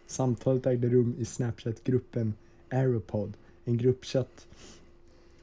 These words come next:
danad för alla evinnerligt oövervinnliga diskurser kring våran podcast Politikpojkarna.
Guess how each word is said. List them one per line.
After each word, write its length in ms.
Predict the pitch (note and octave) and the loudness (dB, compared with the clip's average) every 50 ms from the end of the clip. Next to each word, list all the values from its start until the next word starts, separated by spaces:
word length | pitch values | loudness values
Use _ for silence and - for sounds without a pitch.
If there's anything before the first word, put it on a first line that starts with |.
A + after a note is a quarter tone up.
| - - | -12 -6
danad 640 | - A#2+ A2 C3 B2+ A#2+ A#2 A2+ A#2+ B2+ B2 A2+ G#2 | -4 2 4 4 6 6 6 4 4 2 2 -2 -4
för 440 | - - - A2 G#2+ G#2 G2 - - - - - - | -6 -4 0 0 2 2 0 -2 -6 -12 -18 -20 -8
alla 520 | - A#2+ A#2+ A2 G#2+ G#2+ A2 A#2 A2+ A2+ - - - - - - - | -4 -2 -2 0 0 0 0 0 0 -2 -4 -6 -12 -20 -20 -20 -20
evinnerligt 1000 | - - B2 A#2 A2 B2 B2+ B2+ B2 A#2 A#2 A2 G#2+ G#2 G#2+ G#2 G#2 - - - - - - - | -6 -4 -2 0 2 2 2 4 4 2 2 2 2 2 0 0 -2 -4 -8 -16 -20 -20 -6 -2
oövervinnliga 920 | A#2+ A#2 A2 G#2+ A2 A2 A2 G#2 A2 G#2+ G#2 A#2 A#2+ A#2 A2+ G#2+ A2 A2 | 0 0 2 2 0 0 0 0 -2 0 2 2 2 2 2 0 -2 -2
diskurser 840 | G#2 G#2 G#2 A2 G#2 - - - B2 A#2 - - - - G2+ F#2+ G2 - | -4 -2 -2 -4 -4 -4 -4 -2 -2 -2 -2 -6 -8 -6 -6 -6 -6 -8
kring 440 | - - - A#2 G#2+ G#2+ G#2 G#2+ A2 | -6 -4 -2 0 0 0 0 -2 -2
våran 300 | G#2 G#2+ G#2+ G2 F#2+ G2 | -2 -2 -2 -2 -2 -4
podcast 580 | - - A2+ G#2+ - - - G2+ F#2+ G2+ - - - - - - - | -4 -4 -4 -6 -6 -6 -6 -6 -6 -6 -8 -14 -20 -20 -20 -20 -10
Politikpojkarna. 1000 | - - G2+ G2+ G2 - - G#2+ - - - - A#2 A2 G2 - - G2+ F#2 | -8 -6 -4 -4 -4 -2 -4 -4 -4 -6 -6 -4 -4 -4 -2 -4 -6 -6 -6